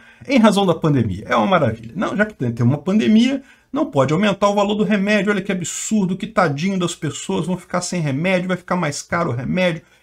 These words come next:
É um absurdo. Vamos revogar a lei da, da gravidade também, né? Afinal, a gente tá numa pandemia. Imagina a pessoa cair, tropeçar, cair, quebrar um pé no, em plena pandemia.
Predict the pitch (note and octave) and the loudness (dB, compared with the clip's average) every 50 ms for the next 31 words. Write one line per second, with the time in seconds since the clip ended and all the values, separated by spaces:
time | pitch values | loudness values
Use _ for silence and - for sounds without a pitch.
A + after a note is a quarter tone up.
0 | _ _ - B3 A3+ G#3 F#3 E3 - - - - A3 G#3 F#3 F3 F3 G#3+ C#4 C#4 | _ _ -4 0 0 0 0 0 -2 -4 -4 -2 0 0 2 2 0 0 0 0
1 | A#3 G3 G#3+ G#3 G#3 F#3+ F3+ F3+ F3 E3 E3+ F3+ F3 E3 E3 - C3+ C#3 C#3+ F3 | 2 2 2 2 2 2 2 4 2 2 2 0 0 -2 -2 -4 -4 -2 0 0
2 | E3+ F3 E3+ D#3+ D3+ C3+ A#2 C3 D#3 E3 D#3+ D3 - - C3+ B2 D#3+ F3 F3+ F#3 | 2 2 2 0 0 0 2 2 4 2 2 0 -2 -4 -2 -2 0 0 0 -2
3 | F#3 - A#3 A#3+ - - E4 F#4 F4+ E4+ F4 E4+ E4+ E4+ C#4+ G3 F#3+ B3 D4 D#4 | -2 -2 -4 -4 -4 -4 -4 -4 -4 -6 -4 -4 -2 -2 0 2 2 4 2 2
4 | E3+ A#2 A2+ - _ _ _ - - B3 C#4 B3+ G3+ E3+ G#3 C4 C4 A3+ A3 G3+ | 0 -4 -6 -10 _ _ _ -6 -2 0 2 2 2 4 2 2 2 2 0 -2
5 | - - - G#3+ G#3+ - A3 G3 F3 F3 G#3 A3 A3 - G#3 G3+ - G3 E3+ - | -2 0 -2 -2 -2 2 2 2 4 4 4 2 2 0 -4 -4 -2 -2 -2 -2
6 | - - G3+ F#3+ F#3+ F#3+ - F3 D#3+ F#3+ G#3 - - F#3+ D3+ D#3 F3+ F#3+ F#3 F#3 | -2 0 0 0 0 0 0 0 2 0 -2 -2 -2 -2 0 2 2 2 2 0
7 | - - E3 F3+ F#3 F#3 E3+ B2+ C#3 E3+ F#3 F3+ - - - G3+ A3 A#3 A#3+ A3 | -2 0 2 2 4 2 2 0 0 0 0 0 -2 -2 0 2 4 4 4 4
8 | G#3 A3 - G3+ G3+ F#3 F3+ D3 C3+ C#3+ F3+ G#3 G3 F3 D#3 | 2 0 -2 -2 0 0 2 2 2 2 2 2 0 0 -2